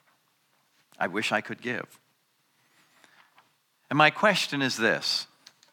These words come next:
Do we know those needs are gonna arise in the future with people we love and care for? How about considering preparing a special wish I could give fund for those particular days? Cost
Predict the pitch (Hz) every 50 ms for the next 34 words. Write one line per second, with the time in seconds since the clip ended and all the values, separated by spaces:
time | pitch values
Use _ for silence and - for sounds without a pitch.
0 | _ _ _ _ - _ _ - 143 156 170 160 147 139 135 131 139 127 - -
1 | 127 123 110 - 117 101 110 107 98 90 90 92 92 92 - - 98 87 - -
2 | 95 87 - - - 82 - - 98 - - 85 98 90 87 87 85 85 85 -
3 | - 87 90 87 - - 104 110 110 - - 185 220 233 302 302 - 247 - -
4 | 196 185 160 123 - 131 117 - - 127 135 117 104 87 73 73 - _ _ _
5 | _ _ - - - 127 127 - - 151 151 147 - 139 123 107 113 143 139 -
6 | 123 110 107 - 113 95 - - 110 92 - - - 120 107 85 80 78 71 -
7 | - - 92 98 101 - - - 95 - - 82 - 90 78 80 85 101 104 87
8 | 73 67 - - - - - _ _ _ _ _ - - - - - - - -
9 | - - - - -